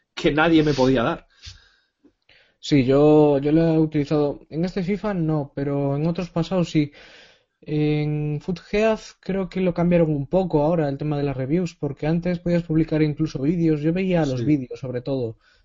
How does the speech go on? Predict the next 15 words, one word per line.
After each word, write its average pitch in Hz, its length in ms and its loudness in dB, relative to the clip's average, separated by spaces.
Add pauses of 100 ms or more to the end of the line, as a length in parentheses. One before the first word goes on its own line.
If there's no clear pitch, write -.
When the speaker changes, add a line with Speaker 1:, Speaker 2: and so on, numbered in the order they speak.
(340)
Speaker 2:
porque, 135 400 4
bueno, 135 200 2
es 127 80 -4
más 135 140 -4
cómodo 151 400 0 (420)
que, 113 520 -2
Speaker 1:
Mm. - 40 -20
Speaker 2:
que - 100 -20
estar 123 220 -8
leyendo 127 340 -4
y 123 60 -6
tal 135 160 -2
y 127 60 -2
traduciendo. 151 600 0 (600)
Y, 127 1040 2